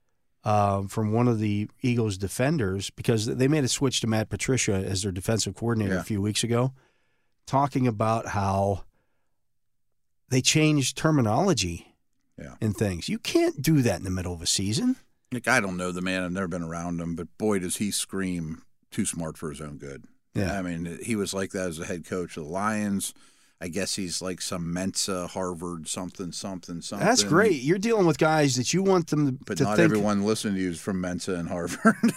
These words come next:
Speaker 2: <laughs>
Speaker 1: You want guys
Speaker 2: Yeah.
Speaker 1: being able to think quickly on their feet.
Speaker 2: Yes.
Speaker 1: You don't want them to have to go, "Okay, what's this call? What do I gotta do here?"
Speaker 2: And that's what the Eagles were all about last year. They were never a complex defense. They won up front,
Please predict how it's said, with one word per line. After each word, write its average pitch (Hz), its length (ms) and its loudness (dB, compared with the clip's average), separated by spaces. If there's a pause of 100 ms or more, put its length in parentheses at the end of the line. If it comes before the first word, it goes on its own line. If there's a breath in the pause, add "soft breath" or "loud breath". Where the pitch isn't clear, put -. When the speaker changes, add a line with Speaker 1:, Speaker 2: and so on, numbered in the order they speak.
(100)
Speaker 2:
<laughs> - 340 4
Speaker 1:
You 170 160 6
want 240 200 6
guys 196 260 6
Speaker 2:
Yeah. 117 80 6
Speaker 1:
being 170 180 6
able 151 200 6
to 131 80 2
think 147 240 2
quickly 131 400 2
on 107 160 4
their 101 100 0
feet. 101 340 -4
Speaker 2:
Yes. 147 280 -2
Speaker 1:
You 143 100 4
don't 160 300 4
want 156 180 4
them 135 220 4
to 123 60 4
have 131 220 4
to - 200 0
go, 110 160 4
"Okay, 117 500 4 (800)
what's 127 260 4
this 147 160 4
call? 139 400 4
What 120 120 4
do 131 100 6
I 135 80 4
gotta 135 200 4
do 139 200 4
here?" 139 380 4 (140)
Speaker 2:
And 131 160 4
that's 185 220 0
what 202 80 -4
the 160 80 0
Eagles 156 260 0
were 151 80 0
all 147 120 0
about 143 240 0
last 180 380 -2
year. 87 160 0
They 165 140 2
were 196 120 0
never 180 260 0
a 156 60 0
complex 104 480 -2
defense. 92 500 -4
They 104 140 0
won 107 320 0
up 156 80 -4
front, 120 540 0